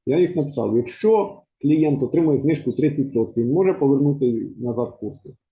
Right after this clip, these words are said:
Ось мені сказали: згідно політики двадцять один, політики компанії, кожен клієнт може отримати назад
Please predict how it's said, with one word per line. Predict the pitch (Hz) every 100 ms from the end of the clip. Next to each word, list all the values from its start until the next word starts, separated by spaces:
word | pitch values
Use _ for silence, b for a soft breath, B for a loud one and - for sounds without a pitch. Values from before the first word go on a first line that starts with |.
| -
Ось | 151
мені | 147 139 131
сказали: | 123 117 110 107 - -
згідно | - 185 160 -
політики | 131 156 135 -
двадцять | 117 127 120 -
один, | 117 117 98 - _ _ _ _ _ _ _ _ -
політики | 131 135 135
компанії, | 147 147 196 196 170 139 151 - -
кожен | - 165 131
клієнт | 113 127 170 196 151
може | 127 113
отримати | 110 156 139 - 107
назад | 104 101 123 -